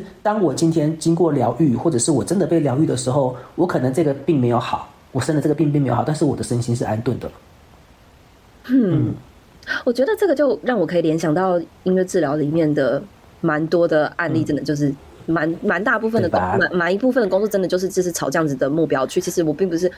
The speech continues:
Speaker 2: 也简单来说，音乐治疗，说实话，你去音乐治疗去恢复伤口，就没有人在做这件事情，
Speaker 1: 嗯。
Speaker 2: 也没有人会选择这样子。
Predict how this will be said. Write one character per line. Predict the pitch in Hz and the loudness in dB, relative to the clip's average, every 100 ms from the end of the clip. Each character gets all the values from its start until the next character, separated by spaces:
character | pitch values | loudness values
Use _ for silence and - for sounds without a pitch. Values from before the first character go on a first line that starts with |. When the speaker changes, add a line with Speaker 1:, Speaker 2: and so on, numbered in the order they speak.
| - - - - - - - - - | -10 -20 -20 -20 -20 -20 -20 -20 -6
Speaker 2:
也 | 247 | -4
简 | 214 | 0
单 | 202 | 2
来 | 269 | 4
说， | 247 233 | 2 2
音 | 294 294 | 4 4
乐 | 294 | 2
治 | - 233 | 2 0
疗， | 151 - | 0 0
说 | - | 0
实 | - | 2
话， | 254 185 156 | 2 2 0
你 | 185 | 0
去 | 330 | 2
音 | 277 | 4
乐 | 285 | 2
治 | |
疗 | 277 208 | 2 2
去 | 277 240 | 2 2
恢 | - 254 | 2 0
复 | 269 | 2
伤 | 247 208 | 0 0
口， | 190 | -2
就 | 262 - | -4 -2
没 | 185 175 | 0 2
有 | 240 | 2
人 | 135 | 2
在 | 160 | 0
做 | 151 | 0
这 | 147 | -2
件 | 185 190 196 | -2 -2 -4
事 | - 226 | -4 -6
情， | - - - - - | -6 -10 -12 -18 -2
Speaker 1:
嗯。 | 185 190 | 0 2
Speaker 2:
也 | 151 | 0
没 | 196 | 0
有 | 220 | 2
人 | 160 | 2
会 | 190 | 0
选 | - 135 | 0 -2
择 | 127 | 0
这 | 117 107 | 0 -2
样 | |
子。 | - | -6